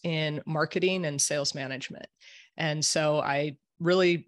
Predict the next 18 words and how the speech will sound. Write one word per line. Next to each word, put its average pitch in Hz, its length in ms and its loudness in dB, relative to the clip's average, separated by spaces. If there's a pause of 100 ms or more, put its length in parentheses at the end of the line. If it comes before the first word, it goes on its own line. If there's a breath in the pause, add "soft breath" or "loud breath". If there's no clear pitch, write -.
(100)
just - 300 0
ran 160 300 -2
teams 175 600 -2
around 147 480 -4
product 151 320 -4
launches. 170 720 0 (440 loud breath)
And 147 640 -4 (400 soft breath)
what 165 180 4
I 170 80 4
noticed 226 640 4
was 160 300 2 (120)
I 165 160 2
would 190 200 4
go 175 120 2
in 165 100 -4
cycles 156 380 -6
of 151 80 -10
burnout. 151 440 -2